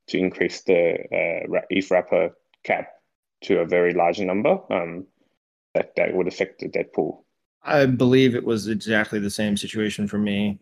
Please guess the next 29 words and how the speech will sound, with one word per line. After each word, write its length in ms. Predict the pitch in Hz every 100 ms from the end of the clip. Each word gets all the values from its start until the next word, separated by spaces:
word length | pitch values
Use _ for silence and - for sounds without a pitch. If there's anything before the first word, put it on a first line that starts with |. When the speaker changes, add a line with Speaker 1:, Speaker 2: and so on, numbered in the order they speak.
| -
Speaker 2:
voting 640 | 107 104 104 104 101 98 -
for, 720 | - - 113 107 104 101 101 98
uh, 200 | 107 104
not 520 | 104 107 104 - _ _ _
increasing 600 | 110 107 117 110 - 104 98
the 260 | 98 107
eth 120 | 101
wrapper. 480 | 110 98 101 107 110 _ -
Um, 540 | 57 - 64 55 - _ _ - _ _ _ _ _ -
and, 400 | 117 110 107 104
uh, 500 | 98 98 98 98 - -
I, 180 | 101 98 -
I 140 | 110
vaguely 360 | 98 117 110 107
remember 320 | 107 107 110
there 140 | 110
being 200 | 107 110
another 300 | 107 107 107
situation, 840 | 104 104 - 104 101 101 101 101 -
um, 380 | 117 110 104 101
I 80 | 110
think 200 | 113 107
having 340 | 110 104 104
to 100 | 101
do 320 | 101 104 104 101
with 580 | 104 104 101 - - -
maybe 220 | 104 98
fees, 680 | - 143 143 143 131 - - -
um, 540 | - 53 50 50 -